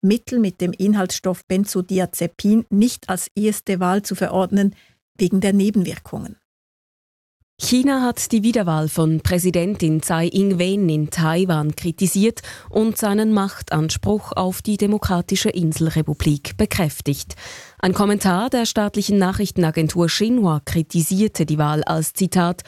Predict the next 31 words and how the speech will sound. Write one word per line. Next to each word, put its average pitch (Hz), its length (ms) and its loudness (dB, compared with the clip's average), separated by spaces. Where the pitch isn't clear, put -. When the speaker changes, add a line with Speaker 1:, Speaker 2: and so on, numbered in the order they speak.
Speaker 2:
„offensichtlich 156 960 -2
nicht 170 340 0
normal“. 147 580 2
Antichinesische 208 840 0
Kräfte 208 480 -2
aus 202 120 -2
dem 220 220 0
Westen 220 440 0
hätten 156 300 0
sich 185 240 0
eingemischt 214 640 0
und - 340 -2
die 220 60 0
Präsidentin 202 800 0
unterstützt, 190 760 -2
um 160 200 2
Chinas 202 500 0
Aufstieg 165 600 -2
zu 170 80 0
bremsen 202 540 0
und 226 240 -2
beide 202 320 0
Seiten 185 460 0
daran 196 320 2
zu 233 160 0
hindern, 202 480 2
näher 190 320 2
zu 160 200 0
rücken, 156 360 0
hieß 147 260 0
es. 151 240 0